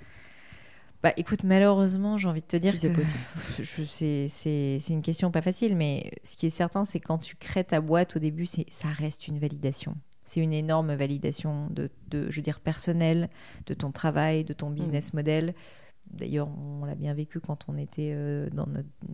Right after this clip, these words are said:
Speaker 1: école de commerce toutes les deux. Enfin, honnêtement, au, au début, quand tu crées ta boîte, la fin en soi, l'objectif, c'est la levée de fonds. C'est même pas, c'est pas d'être rentable, c'est pas de
Speaker 2: C'est
Speaker 1: faire
Speaker 2: ça.
Speaker 1: du chiffre d'affaires,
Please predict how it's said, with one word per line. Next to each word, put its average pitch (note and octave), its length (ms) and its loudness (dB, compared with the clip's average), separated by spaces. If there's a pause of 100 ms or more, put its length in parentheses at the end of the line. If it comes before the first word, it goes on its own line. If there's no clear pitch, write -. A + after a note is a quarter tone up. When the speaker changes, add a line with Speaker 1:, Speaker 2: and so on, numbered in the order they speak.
Speaker 1:
école D3+ 280 -2
de C#3+ 100 0
commerce C#3+ 300 -4
toutes - 160 -8
les E3+ 40 0
deux. F#3 140 4
Enfin, D3 320 -2 (300)
honnêtement, - 440 -2
au, - 200 -2
au - 100 0
début, D#3+ 340 4
quand D#3+ 140 2
tu - 100 -10
crées D#3 140 -4
ta D#3 120 -4
boîte, E3+ 340 2
la C#3+ 160 0
fin - 180 0
en D3 140 -2
soi, G3 400 6 (260)
l'objectif, D#3 600 2
c'est - 160 0
la C#3+ 100 6
levée D3 160 4
de - 60 -4
fonds. F3 180 2
C'est D3 160 -4
même C#3 220 -2
pas, D3+ 180 2
c'est - 100 -8
pas C3+ 80 -2
d'être C3 200 -2
rentable, D#3+ 460 2
c'est E3 120 0
pas D3+ 80 2
de E3+ 60 2
Speaker 2:
C'est D3+ 80 0
Speaker 1:
faire C#3+ 80 4
Speaker 2:
ça. - 20 2
Speaker 1:
du C#3+ 60 0
chiffre - 200 -4
d'affaires, - 280 2